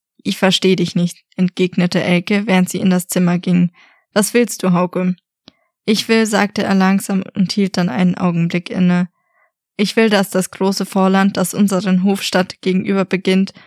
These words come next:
und dann nach Westen ausgeht, zu einem festen Koge eingedeicht werde.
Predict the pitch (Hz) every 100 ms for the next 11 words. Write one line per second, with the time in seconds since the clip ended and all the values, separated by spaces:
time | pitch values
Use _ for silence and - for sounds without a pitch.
0 | _ _ 202 185 190 190 - 185 - -
1 | - 190 - 202 196 - - - 202 196
2 | 202 214 202 208 202 196 185 - 185 175
3 | 196 180 - 175 175 170 175